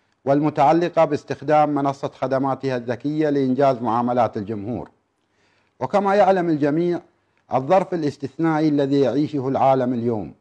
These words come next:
في ظل التدابير المفروضة لمواجهة تفشي فيروس كورونا المستجد، والذي جعل من ذلك المطلب ضرورة.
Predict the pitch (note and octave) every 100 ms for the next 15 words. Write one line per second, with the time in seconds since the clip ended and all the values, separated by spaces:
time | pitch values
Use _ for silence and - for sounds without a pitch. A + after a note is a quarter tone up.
0 | _ _ _ _ - C#3+ C#3+ E3 E3 -
1 | C#3 C#3 C3+ D3 D#3 D3 C#3 C3 C#3 C#3
2 | C#3+ C#3 C3 B2+ C3+ B2+ B2+ - A#2+ C3
3 | B2+ C3+ A#2+ B2+ C3+ C3 - B2+ B2 B2+
4 | A#2+ A2+ G2+ - G2 G#2+ - _ _ _
5 | _ _ - G2+ B2+ C3+ D3+ C3 C3+ D#3
6 | D3+ D#3 C#3+ D3 D3+ C#3+ C#3 C#3 D3 D3+
7 | C3+ C3+ C#3 D#3 G2+